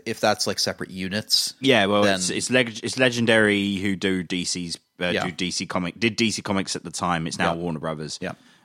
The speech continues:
Speaker 2: And it's Peters Entertainment and Bad Hat Harry Productions. Bad Hat Harry's, uh,
Speaker 1: That's
Speaker 2: singers,
Speaker 1: from Bad
Speaker 2: sing-, is,
Speaker 1: Hat Harry.
Speaker 2: is, yeah, is, is, it's, um, Singer's production company.
Speaker 1: Oh, that's what that is.
Speaker 2: Yeah.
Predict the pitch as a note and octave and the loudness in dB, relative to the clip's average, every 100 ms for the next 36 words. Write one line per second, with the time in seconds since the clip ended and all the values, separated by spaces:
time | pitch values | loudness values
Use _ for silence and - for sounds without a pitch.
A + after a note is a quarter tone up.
0 | - F2+ F2+ - - - G#2+ F#2 F#2 E2+ | -6 -2 -2 -2 -6 0 2 2 0 -2
1 | - F2 E2+ D#2+ D#2 E2+ D#2+ F2 E2 E2+ | -4 -4 -4 -6 -2 0 0 -2 -6 -6
2 | D#2+ D2 - C#2+ - C#2+ E2+ F2 E2 D2+ | -8 -10 -10 -10 -10 -8 -4 -4 -4 -4
3 | D#2 D2+ D2+ D2 D2 - D2+ C#2 C2+ C2+ | -6 -6 -8 -10 -10 -8 -8 -10 -10 -12
4 | C2+ C2 G#2+ F2+ E2 F#2 F#2+ A2 G#2 F#2+ | -12 -6 -4 -4 -4 0 0 2 0 0
5 | F2+ E2+ E2+ E2 F#2 A2 G#2+ - - - | 0 -4 -4 -6 -4 0 0 0 0 2
6 | G#2 D#2+ - - - F#2 - - G2+ F2 | 2 2 -6 -16 -10 -6 -4 -2 -4 -4
7 | - F#2 G#2 G2 F#2+ F#2 E2 _ _ _ | -8 -14 -10 -10 -10 -12 -16 _ _ _
8 | _ _ _ _ _ _ - - - - | _ _ _ _ _ _ -20 -20 -8 2
9 | A#2 F#2 D#2+ F2+ D#2 - C#2+ A1+ - - | 4 4 0 -2 -4 -6 -10 -14 -18 -20
10 | _ _ _ D3 D3 E3+ - - F2 - | _ _ _ 2 4 2 -2 -8 -10 -10
11 | - - | -14 -14